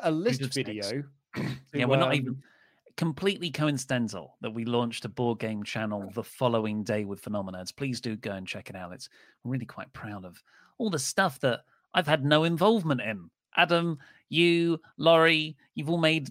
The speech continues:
Speaker 2: this, this terrific channel. And I'm like, "Oh, that's nice." <laughs>
Speaker 1: I, I got
Speaker 2: Uh,
Speaker 1: to, I got to watch the, uh, first cut of my Actually Good video,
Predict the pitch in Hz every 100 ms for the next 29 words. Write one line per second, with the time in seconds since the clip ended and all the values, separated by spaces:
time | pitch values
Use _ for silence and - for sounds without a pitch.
0 | - 147 - _ 139 - 139 143 156 139
1 | 135 - 143 135 101 _ - 120 135 131
2 | - 180 - 113 - - - - - -
3 | - - _ _ _ _ - - _ 143
4 | 120 110 143 123 135 143 139 139 135 131
5 | 120 113 - 117 - 135 117 113 113 110
6 | 117 110 113 117 107 101 95